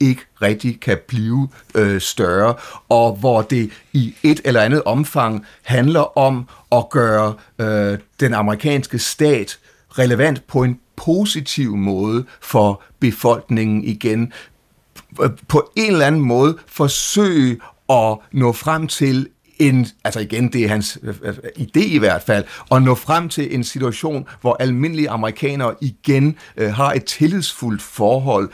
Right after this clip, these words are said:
til, øh, regeringen, hvor det handler om lige præcis lighed, øh, både mellem kønnene og også i racemæssig, øh, s-, øh, f-, forståelse, hvor det handler om, at de rigeste skal betale deres, øh,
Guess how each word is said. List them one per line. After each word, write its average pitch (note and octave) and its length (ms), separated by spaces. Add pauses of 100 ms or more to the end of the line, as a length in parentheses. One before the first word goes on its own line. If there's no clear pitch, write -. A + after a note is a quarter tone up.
(160)
til, A#2+ 300 (180)
øh, G#2+ 300
regeringen, G#2+ 800 (120)
hvor A2 140
det A2 140
handler D3 300
om A#2+ 380
lige C#3 200
præcis C#3 480 (160)
lighed, B2+ 720 (200)
øh, G#2+ 240
både C#3 240
mellem A#2+ 300
kønnene D3+ 480
og G#2+ 200
også C3 380
i A#2+ 140
racemæssig, B2 880 (200)
øh, G2 600
s-, - 100 (100)
øh, F#2 300
f-, - 400
forståelse, A#2 800 (260)
hvor A2+ 260
det B2 200
handler C3+ 300
om, C#3+ 400
at A2+ 340
de B2 180
rigeste D3 340
skal C3 160
betale B2+ 340
deres, A#2+ 360 (160)
øh, A#2+ 80